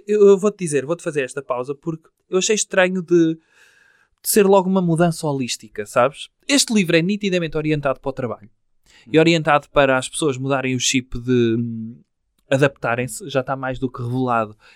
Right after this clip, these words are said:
Speaker 1: e, eh, abraçarem a mudança e não serem resistentes à mudança e em relação ao novo. Blá, blá, blá, blá. Porém, tenho sérias dúvidas desta aplicação ao nível de relacionamentos pessoais.
Speaker 2: E mesmo trabalho.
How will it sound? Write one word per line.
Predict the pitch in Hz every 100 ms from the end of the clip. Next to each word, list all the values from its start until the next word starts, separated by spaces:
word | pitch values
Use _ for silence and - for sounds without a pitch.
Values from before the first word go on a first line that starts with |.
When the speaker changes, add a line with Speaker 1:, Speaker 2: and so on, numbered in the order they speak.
| -
Speaker 1:
e, | 135 131
eh, | 135 -
abraçarem | 139 139 - 143 143
a | 139
mudança | 135 123 139 135 131 127
e |
não | 127
serem | 127 143 135
resistentes | 123 127 131 123
à | 147
mudança | 175 147 165 151 135 127
e | 131 127 123 123 123
em |
relação | 139 143 170
ao | 170
novo. | 143 120 113
Blá, | 117
blá, | 113
blá, | 127
blá. | 135 311 - -
Porém, | 320 294 160 120 95 _
tenho | 175 190
sérias | - 208 196 156
dúvidas | 147 139 160 175 -
desta | 135 175 170
aplicação | 185 185 175 165 - 165
ao | 165
nível | 165 165 170 160
de | 151 156 151
relacionamentos | 151 143 151 147 143 -
pessoais. | _ - - 92 - - _
Speaker 2:
E | 262
mesmo | 101 90
trabalho. | 104 107 131 113 123